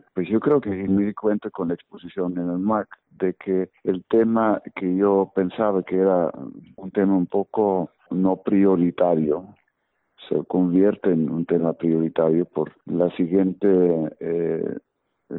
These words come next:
siguiente ola de preocupaciones que vamos a tener por el tema del, del cambio climático. Nuestro mal manejo de la naturaleza en general está causando una serie de consecuencias y consecuencias que no son nada agradables.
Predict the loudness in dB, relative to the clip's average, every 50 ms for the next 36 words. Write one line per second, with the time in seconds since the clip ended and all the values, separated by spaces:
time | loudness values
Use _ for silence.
0 | -6 -6 -2 0 2 2 0 2 2 2 4 4 4 4 4 4 4 2 2 0
1 | -2 -4 -8 -14 _ _ _ -10 -10 -10 -6 -2 -2 -2 -2 -2 -6 -4 -4 -4
2 | -4 0 0 2 2 2 0 0 -2 -2 0 0 0 0 -2 -2 -2 0 -2 -2
3 | -2 _ -6 -8 -8 -8 -12 -10 -2 -2 0 2 2 2 2 2 0 -2 -8 -6
4 | -2 -2 -2 -2 -2 -6 -4 -2 -2 -2 -2 -2 -4 -6 -6 -6 -6 -4 -4 -4
5 | -6 -8 -12 -18 -16 -14 -14 -14 -12 -6 -4 -4 -4 -2 0 0 2 2 2 2
6 | 2 0 0 -2 -2 -2 -4 -6 -6 -6 -8 -6 -2 0 2 2 2 2 0 0
7 | 0 -2 0 0 0 0 2 2 0 -2 -2 -10 -6 -4 -2 0 2 2 2 2
8 | 2 0 -4 -8 -10 -10 -8 -2 -2 -2 0 0 0 0 0 0 0 0 0 0
9 | 0 2 2 2 0 0 -2 -2 -2 -2 -2 -2 -2 -2 -2 -4 -2 -4 -4 -4
10 | -4 -10 -8 -10 -10 -4 -4 -4 0 2 2 2 2 2 0 0 0 0 0 -2
11 | -2 -2 -2 -2 -2 -4 -4 -2 0 0 0 0 0 0 0 0 0 -2 -4 -4
12 | -4 -4 -6 -8 -4 0 2 2 2 2 0 0 2 2 4 2 2 2 2 0
13 | 0 0 2 2 2 2 2 0 -2 -6 -8